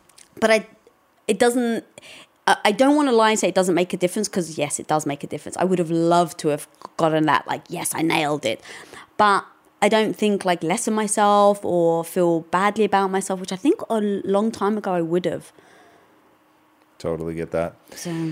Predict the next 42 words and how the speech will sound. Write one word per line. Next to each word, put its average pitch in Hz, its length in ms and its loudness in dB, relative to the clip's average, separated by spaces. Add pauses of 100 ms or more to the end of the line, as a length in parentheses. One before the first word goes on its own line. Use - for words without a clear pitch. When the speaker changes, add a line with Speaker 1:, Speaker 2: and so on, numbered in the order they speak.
(320)
Speaker 2:
And 120 260 2
one 120 160 2
last 123 200 2
thing 113 120 0
to 104 60 0
that, 98 200 4
and 101 80 -4
then 104 120 -2
we're 104 160 4
going 107 240 2
to 110 140 0
answer 98 240 0
questions 95 420 0
in 87 240 -4
rapid 78 360 0
fire 87 400 2
because 87 360 -4
we 87 160 -2
have, 80 240 -4
uh, 78 300 4
been 87 180 -4
abusive, 85 580 -4
in 95 100 0
my 90 140 2
opinion, 101 300 0
this 104 160 -4
morning. 113 320 0
But, 90 400 4
um, 85 640 -2 (300)
I 104 100 4
think 117 180 0
it's 113 140 -2
important 107 500 0
how 104 160 0
you 107 120 2
make 104 220 -2
the 104 80 0
other 98 120 2
person 90 300 -6
feel 90 440 -2
deep 78 240 -6
down. 71 320 -6